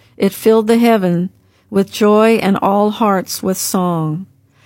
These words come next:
After a period much longer than our longest earthly day,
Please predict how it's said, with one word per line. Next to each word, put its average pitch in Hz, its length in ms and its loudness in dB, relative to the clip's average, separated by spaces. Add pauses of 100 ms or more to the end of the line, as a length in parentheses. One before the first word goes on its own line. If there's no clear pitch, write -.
(160)
After 226 360 0
a 220 60 0
period 226 400 2
much 208 280 0
longer 214 420 0
than 180 180 -2
our 170 180 -2
longest 208 600 0
earthly 214 340 -2
day, 165 460 -2